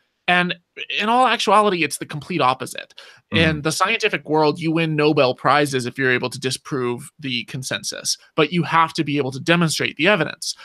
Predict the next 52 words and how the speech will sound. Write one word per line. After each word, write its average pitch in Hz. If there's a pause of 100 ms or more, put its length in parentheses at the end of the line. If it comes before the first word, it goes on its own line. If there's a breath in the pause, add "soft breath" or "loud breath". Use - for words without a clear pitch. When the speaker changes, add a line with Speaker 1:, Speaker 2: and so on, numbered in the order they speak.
(160 loud breath)
Speaker 1:
You 156
have 160
to 202
be 165
able 139
to 127
set 127
up 151
a 180
hypothesis 165
that's -
disprovable, 151 (240 loud breath)
and 165
then 165
you 165
try 156
to 160
disprove 175
it. -
You 151
don't 170
try 180
to 131
prove 180
it 147
right. 202
You 135
try 156
to 131
prove 139
it 131
wrong. 156
You 131
test 151
it 170
and 139
you 156
see 151
what 160
are 190
all 190
the 180
different 170
ways 147
that 143
the 143
data 156
could 160
be 123
interpreted. 139 (300 loud breath)
Now 175
let's 180